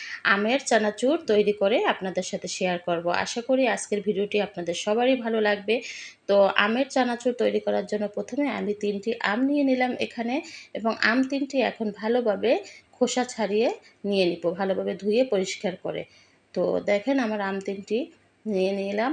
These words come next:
এখন খোসা ছাড়িয়ে নিয়ে নিয়েছি আম তিনটি। খোসা ছাড়িয়ে ভালোভাবে ধুয়ে একটি প্লেটে নিয়ে নিলাম। এখন আমি একটা ছুরির সাহায্যে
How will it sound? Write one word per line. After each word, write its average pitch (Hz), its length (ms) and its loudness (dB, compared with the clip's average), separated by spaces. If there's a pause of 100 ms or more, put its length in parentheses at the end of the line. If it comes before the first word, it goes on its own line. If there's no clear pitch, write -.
(100)
এখন 202 260 -4
খোসা 214 340 -6
ছাড়িয়ে 220 380 0
নিয়ে 214 200 -2
নিয়েছি 214 420 -2
আম 208 200 0
তিনটি। 226 320 -4
খোসা 220 300 -2
ছাড়িয়ে 220 360 0
ভালোভাবে 208 440 -2
ধুয়ে 208 320 0 (440)
একটি 190 240 -2 (100)
প্লেটে 190 340 0
নিয়ে 202 240 0
নিলাম। 156 280 -2 (360)
এখন 247 320 2
আমি 254 200 0 (140)
একটা 247 180 -4
ছুরির 214 380 0
সাহায্যে 214 480 2